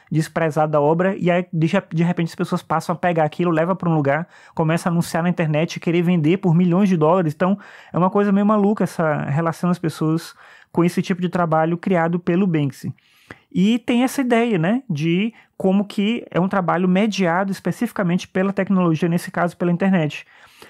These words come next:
Não que o trabalho do artista de rua seja um trabalho desse tipo. Na verdade, o Banksy meio que ajudou a ressignificar essa ideia do trabalho de rua, mas tem outros projetos nesse sentido. O próprio Google tem um projeto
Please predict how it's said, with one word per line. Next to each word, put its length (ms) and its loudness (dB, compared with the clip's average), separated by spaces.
Não 300 4
que 400 -2
o 100 2
trabalho 420 0
do 120 2
artista 280 -4
de 120 2
rua 240 2
seja 320 0
um 40 2
trabalho 340 2
desse 180 -4
tipo. 280 -2
Na 140 2
verdade, 380 0
o 20 2
Banksy 400 0
meio 160 2
que 260 -2
ajudou 340 2
a 40 4
ressignificar 680 0
essa 200 -4
ideia 440 2
do 180 0
trabalho 640 2
de 160 0
rua, 300 4
mas 320 0
tem 160 0
outros 340 0
projetos 540 0
nesse 200 -2
sentido. 280 0
O 60 -2
próprio 260 0
Google 380 4
tem 100 0
um 60 4
projeto 580 0